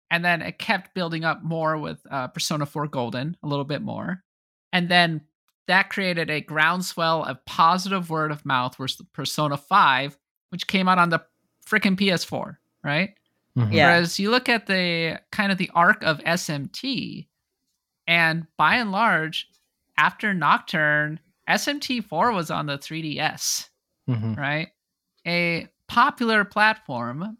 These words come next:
Speaker 1: but unfortunately, there are biases against handheld platforms.
Speaker 3: Yeah. No,
Speaker 1: Right?
Speaker 3: exactly.
Speaker 1: Um, especially,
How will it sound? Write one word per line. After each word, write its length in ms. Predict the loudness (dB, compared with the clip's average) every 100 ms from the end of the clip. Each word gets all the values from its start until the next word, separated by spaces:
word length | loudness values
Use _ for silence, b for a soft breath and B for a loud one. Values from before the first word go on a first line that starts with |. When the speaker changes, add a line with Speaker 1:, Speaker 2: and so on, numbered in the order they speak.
| -8
Speaker 1:
but 160 | -6
unfortunately, 800 | -6 -6 -2 -2 -2 -6 -6 -8
there 220 | -8 -6
are 40 | -4
biases 640 | 2 2 2 -6 -8 -10
against 360 | -10 -10 -12 -12
handheld 440 | -6 -6 -6 -10 -12
platforms. 720 | -14 -14 -14 -20 -20 -20 -4
Speaker 3:
Yeah. 260 | 2 2 0 _ _ _ 0
No, 120 | 2
Speaker 1:
Right? 60 |
Speaker 3:
exactly. 440 | 4 2 2 -2 -10 _ _ _ _ _ _
Speaker 1:
Um, 300 | 0 2 2
especially, 880 | -4 -2 0 2 2 4 4 0 -6